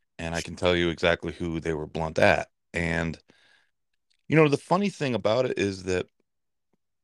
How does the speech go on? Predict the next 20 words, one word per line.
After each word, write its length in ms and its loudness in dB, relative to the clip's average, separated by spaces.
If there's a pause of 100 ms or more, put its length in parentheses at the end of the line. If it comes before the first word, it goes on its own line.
(880)
is 180 -10
that 240 -2 (680)
obviously 360 2
Irad 420 2
doesn't 260 -16
like 220 -16
him, 220 -16
but 200 -6
a 60 -2
lot 160 4
of 40 -4
the 80 -2
other 140 0
guys 160 6
actually 300 -4
like 320 -10
him, 200 -20 (160)
<laughs> 760 -12
you 100 4 (100)
know? 180 2